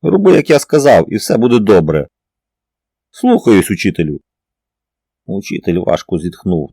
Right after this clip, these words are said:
так наче тепер мав виконати тяжку повинність. «А тепер я мушу поговорити з Ремі». Сайлас віддав Ремі телефон, відчуваючи, що ця телефонна розмова може стати для Ремі Леголудека останньою.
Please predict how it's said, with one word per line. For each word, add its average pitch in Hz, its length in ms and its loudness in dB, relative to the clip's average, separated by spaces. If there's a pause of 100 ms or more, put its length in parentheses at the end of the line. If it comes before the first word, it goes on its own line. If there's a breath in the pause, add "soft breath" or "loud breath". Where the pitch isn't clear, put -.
так - 240 -10
наче 82 300 -6
тепер 90 340 -4
мав 85 200 -2
виконати 82 500 -6
тяжку - 380 -10
повинність. 80 760 -6 (520)
«А 104 120 -8
тепер - 480 -2
я 127 160 -2
мушу 139 280 -4
поговорити 123 600 0
з 110 60 -2
Ремі». 78 420 0 (1040)
Сайлас - 540 -6
віддав 92 300 0
Ремі 87 260 -2
телефон, 85 760 -6
відчуваючи, 98 680 -4
що 85 160 -10
ця 95 180 -6
телефонна 92 640 -6
розмова 92 460 -4
може 85 260 -4
стати 87 340 -4
для 85 200 -4
Ремі 90 300 -2
Леголудека 85 760 -4
останньою. 76 720 -6